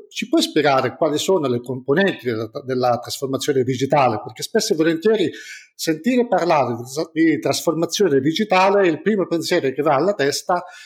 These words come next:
è: "Oddio, c'è l'intelligenza artificiale che ci ruba il lavoro". Non è così, vero?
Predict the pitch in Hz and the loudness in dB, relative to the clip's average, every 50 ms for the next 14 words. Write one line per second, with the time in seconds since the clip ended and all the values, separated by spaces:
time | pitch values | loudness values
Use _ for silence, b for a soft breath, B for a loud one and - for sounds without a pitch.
0 | B B B 175 160 156 165 160 - _ - 208 214 214 214 165 165 139 131 131 | B B B 2 2 2 2 -2 -6 _ -2 0 0 2 0 0 0 0 0 0
1 | - - 175 170 160 151 156 180 170 170 165 180 185 180 185 - 147 139 - - | -2 -4 -4 -2 -2 -2 0 0 0 0 2 0 0 0 0 0 0 0 0 -2
2 | 147 147 - - 180 - 226 233 - 143 135 135 151 160 - 135 135 - - 127 | -4 -6 -4 -4 -4 -4 -2 0 2 2 2 2 2 0 -2 -4 -6 -8 -10 -10
3 | 127 123 120 123 113 123 127 143 170 147 120 113 113 - _ _ _ - 127 123 | -10 -8 -8 -6 -4 -2 2 2 2 2 2 0 -4 -8 _ _ _ -12 -6 -2
4 | 135 151 196 175 - - 127 107 113 110 131 139 117 107 110 - | 0 2 2 2 0 -2 -6 -6 -4 -2 -2 -2 -2 -4 -8 -14